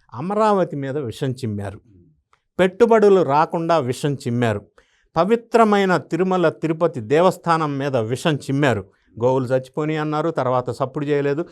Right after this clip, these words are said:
నిన్నగాక మొన్న అదేదో విగ్రహం చెక్కి, సగం చెక్కిన విగ్రహం కింద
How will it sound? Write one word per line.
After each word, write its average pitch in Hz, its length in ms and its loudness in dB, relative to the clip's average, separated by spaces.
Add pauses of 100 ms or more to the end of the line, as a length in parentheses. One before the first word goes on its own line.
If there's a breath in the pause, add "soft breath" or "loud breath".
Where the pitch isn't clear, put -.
(300 soft breath)
నిన్నగాక 196 500 2 (120)
మొన్న 175 260 -2
అదేదో 160 260 4 (160)
విగ్రహం 190 400 2 (120)
చెక్కి, 165 340 -6 (720)
సగం 160 260 0 (380)
చెక్కిన 185 320 0
విగ్రహం 156 460 0
కింద 151 220 0